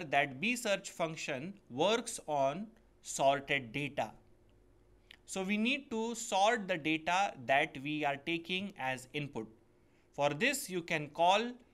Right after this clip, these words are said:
the inbuilt function qsort to sort the data into ascending order.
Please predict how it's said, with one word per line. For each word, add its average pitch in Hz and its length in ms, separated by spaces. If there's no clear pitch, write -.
the 139 240
inbuilt 240 400
function 160 540
qsort 170 600
to 156 80
sort 240 600
the 139 100
data 143 540
into 151 480
ascending 127 480
order. 120 340